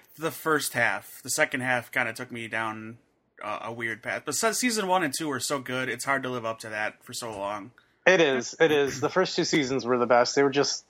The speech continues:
Speaker 2: just phenomenal. I just can't stop about it. But I am a huge fan of The Flash, and they have killed it these past two seasons.
Speaker 1: Yeah. Oh, you know, you're, you're good at this 'cause we're gonna segue right into the geek news of the week, and we're gonna start with
Speaker 2: <laughs>
Speaker 1: Flash. It's perfect.
Speaker 2: All right.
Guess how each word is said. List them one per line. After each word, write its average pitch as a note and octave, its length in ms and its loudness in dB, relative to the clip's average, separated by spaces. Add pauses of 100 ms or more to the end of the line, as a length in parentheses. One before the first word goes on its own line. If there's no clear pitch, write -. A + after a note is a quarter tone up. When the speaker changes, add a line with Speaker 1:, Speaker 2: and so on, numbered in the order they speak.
Speaker 2:
just - 240 -2
phenomenal. A2+ 600 6
I A2 60 -2
just - 340 -6
can't A#2 280 4
stop - 300 4
about A#2 220 6
it. A#2 100 2
But D3+ 320 6 (400)
I C#3+ 120 8
am F#3+ 180 6
a F#3+ 40 2
huge F3+ 280 0
fan E3 260 2
of C#3 100 2
The C3+ 60 0
Flash, C3 480 6
and C3 300 -6
they C#3+ 240 4
have C#3 180 2
killed C3+ 300 2
it A2+ 100 -12
these A#2+ 180 -10
past A#2 300 -2
two A#2 100 -6
seasons. A2+ 560 -6 (220)
Speaker 1:
Yeah. E3+ 160 -6 (140)
Oh, C#3 300 2 (340)
you F#3 80 -8
know, F#3 240 2
you're, G3 180 0
you're G#3+ 120 -4
good F3 180 4
at C#3+ 80 0
this C3 180 -4
'cause C#3+ 220 -2
we're D3+ 80 -2
gonna D#3+ 140 2
segue D#3+ 460 4
right D#3+ 200 6
into E3+ 200 2
the D#3 120 4
geek D#3+ 240 -6
news E3+ 200 0
of E3 80 0
the D#3+ 80 2
week, E3+ 300 0
and D3+ 100 4
we're D#3+ 60 0
gonna F#3 140 4
start G3 420 6
with D#3+ 140 4
Speaker 2:
<laughs> - 20 -10
Speaker 1:
Flash. G#3 720 4
It's - 120 -6
perfect. G3+ 280 2
Speaker 2:
All G#3 160 10
right. F3+ 560 4